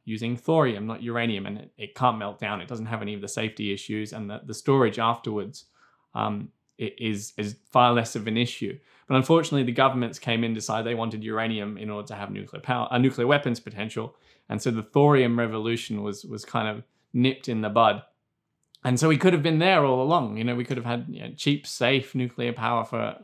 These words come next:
for the last, I think it's more than, it's about a hundred years now, I think. So, um, it, it's, it's disappointing. The governments always feel this need to, to intervene in, in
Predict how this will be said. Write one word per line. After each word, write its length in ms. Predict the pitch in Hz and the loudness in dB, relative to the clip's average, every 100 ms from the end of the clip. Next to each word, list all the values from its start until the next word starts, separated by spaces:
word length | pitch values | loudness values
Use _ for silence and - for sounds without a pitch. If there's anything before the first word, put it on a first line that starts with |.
| - | -10
for 80 | 123 | -6
the 40 | |
last, 340 | 123 123 - | -2 -4 -6
I 60 | 123 | -10
think 140 | 135 | -8
it's 100 | 127 | -6
more 160 | 123 120 | -6 -6
than, 100 | 120 - _ | -8 -12 _
it's 80 | - | -2
about 140 | 175 | 2
a 60 | 156 | 4
hundred 260 | 170 131 | 2 2
years 200 | 156 175 | 0 0
now, 120 | 127 95 | -2 -8
I 100 | - | -10
think. 220 | - - _ _ _ | -12 -12 _ _ _
So, 280 | - 120 123 | -4 0 2
um, 260 | 120 120 - _ _ _ | 2 0 -6 _ _ _
it, 220 | - - - | -14 -14 -8
it's, 260 | 123 - _ _ _ _ _ _ | -8 -8 _ _ _ _ _ _
it's 200 | - 131 | 0 2
disappointing. 1000 | 123 151 156 139 156 165 160 127 107 104 - _ _ _ - | 2 2 4 2 4 4 2 0 -2 -4 -16 _ _ _ -4
The 80 | 120 | 2
governments 460 | 139 139 123 120 | 4 4 0 -2
always 220 | 123 120 | 0 0
feel 160 | - 127 | 0 -2
this 160 | 110 127 | -2 -2
need 200 | 123 - | -2 0
to, 280 | 113 113 | -2 -4
to 240 | - - 120 | -8 -10 -4
intervene 580 | 113 113 110 127 135 117 | -4 -2 0 4 4 2
in, 140 | 104 | -2
in 180 | 104 | -6